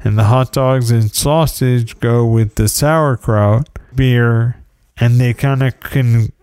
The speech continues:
stay there. You set up your grill. So I have three, I have a gas grill, so there's three heating burners. So I set on two on medium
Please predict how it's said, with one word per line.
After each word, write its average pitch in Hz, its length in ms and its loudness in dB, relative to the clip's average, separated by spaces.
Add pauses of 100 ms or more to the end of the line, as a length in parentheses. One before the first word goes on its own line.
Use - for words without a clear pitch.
(160)
stay 165 540 -2
there. 104 420 0
You 98 220 2
set 135 320 -2
up 135 220 -2
your 123 180 0
grill. 127 480 0
So 120 520 0
I 120 200 0
have 135 200 0
three, 135 760 0 (480)
I 131 60 2
have 127 100 0
a 127 40 0
gas 120 520 0
grill, 117 380 0
so 110 220 -2
there's 104 440 0
three 127 680 0
heating 113 800 0 (240)
burners. 104 760 0 (480)
So 117 220 -2
I 117 80 0
set 131 260 -2
on 120 300 0
two 143 420 0
on 117 480 0 (140)
medium 123 720 0